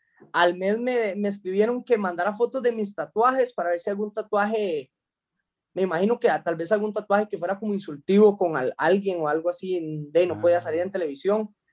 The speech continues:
Speaker 1: Me imagino que iba por ese lado. Ya mandé fotos de mis tatuajes y yo dije, bueno, y entré. Al tiempo me mandaron otro contrato de con-, confidencialidad y yo dije, "Bueno, ya, sigue bien". No, y al tiempo me avisaron que no, que,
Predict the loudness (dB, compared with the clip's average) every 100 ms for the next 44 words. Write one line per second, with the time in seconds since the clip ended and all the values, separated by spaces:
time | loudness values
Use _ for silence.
0 | -4 0 2 2 0 -2 0 0 0 -4
1 | -4 -4 -4 -4 -8 _ _ -8 -4 -4
2 | -4 -6 -6 -2 -2 -2 -6 -4 2 2
3 | 2 -2 -4 _ _ _ _ _ _ _
4 | _ _ _ _ -6 -4 2 6 6 6
5 | 4 4 2 0 0 2 2 -4 _ _
6 | _ _ _ -10 -8 -6 4 4 4 2
7 | 2 2 0 -4 -6 -2 -2 -2 -4 -6
8 | -10 -16 _ -4 -2 -2 -2 0 0 4
9 | 6 6 6 2 -4 -6 -2 0 2 0
10 | 2 4 4 2 -2 _ _ _ _ 4
11 | 6 4 2 -4 -6 -4 -4 -4 -6 -6
12 | -6 -4 -4 _ _ 0 4 4 2 0
13 | -4